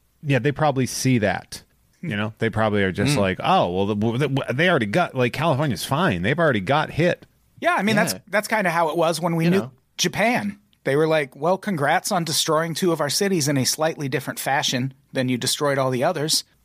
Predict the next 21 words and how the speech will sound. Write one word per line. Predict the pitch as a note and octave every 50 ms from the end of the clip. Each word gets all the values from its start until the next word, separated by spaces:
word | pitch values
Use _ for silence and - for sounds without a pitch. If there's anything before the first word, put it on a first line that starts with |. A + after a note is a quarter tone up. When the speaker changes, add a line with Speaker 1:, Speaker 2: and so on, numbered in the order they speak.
| _ _ _ -
Speaker 3:
Now | C3+ C#3+ C#3+ D3 C#3+ D3+
back | C3+ F3 G3 A#3+ - -
to | D#4 A#3+
surrendering." | - - C#4 B3+ A#3+ A#3+ A#3+ A3 F#3 D#3 C#3+ C3 - -
Speaker 2:
Right. | A2+ A2 G#2 G2+ G2 G#2 - _ _ _ - C#3+
Speaker 3:
We'll | D4 F#4 -
be | D4 A#3+
fine. | - - E3+ E3 D#3 D3+ D3 C#3+ D3
What | F#3+ A3
I'm | B3 A#3+
getting | A#3 C#4 C#4 B3+
at | C4+ B3+ A#3+
is | A3 - F3+
we'll | G#3 F#3+ D#3+ -
all | F3+ E3+ E3+
be | D3 D3+ B2+
fine. | - - C3+ A#2 G#2+ G2+ G2+ G2+ - _ -
We're | - A#3+
gonna | C4+ D4
be | D4+
fine. | D4+ - - E4+ E4 D4+ E3+ A2+ F#2+ -